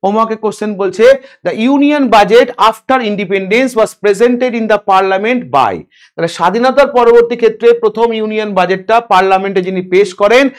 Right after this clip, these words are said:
চারটে নাম তোমাকে এখানে দেওয়া আছে। এখান থেকে তোমাকে শুধু যেটা করতে হবে, সঠিক উত্তরটা গিয়ে কমেন্ট সেকশনে গিয়ে কমেন্ট করে জানাতে হবে।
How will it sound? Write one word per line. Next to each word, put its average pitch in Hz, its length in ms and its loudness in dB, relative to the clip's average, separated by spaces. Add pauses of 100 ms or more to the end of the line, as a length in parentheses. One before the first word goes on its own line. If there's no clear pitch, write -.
(160)
চারটে 185 320 0
নাম 220 340 2
তোমাকে 233 240 -2
এখানে 226 220 -4
দেওয়া 214 240 2
আছে। 240 400 4 (140)
এখান 180 260 -6
থেকে 180 180 -6
তোমাকে 175 320 -6
শুধু 175 220 -8
যেটা 170 160 -4
করতে 190 340 -6
হবে, 214 220 4 (320)
সঠিক 185 420 -4
উত্তরটা 196 520 -2
গিয়ে 185 400 2
কমেন্ট 160 400 -4
সেকশনে 165 400 -10
গিয়ে 196 220 -2
কমেন্ট 123 400 -4
করে 180 160 -6
জানাতে 107 340 -6
হবে। 90 220 -18